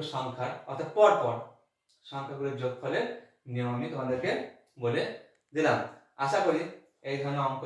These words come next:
যদি তোমাদের সামনে আসে, অবশ্যই তোমরা সলভ করতে পারবে।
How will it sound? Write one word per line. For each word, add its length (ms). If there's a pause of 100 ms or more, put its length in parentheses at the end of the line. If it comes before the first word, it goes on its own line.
যদি 160
তোমাদের 320
সামনে 260
আসে, 160 (480)
অবশ্যই 320
তোমরা 160 (100)
সলভ 220
করতে 200 (680)
পারবে। 260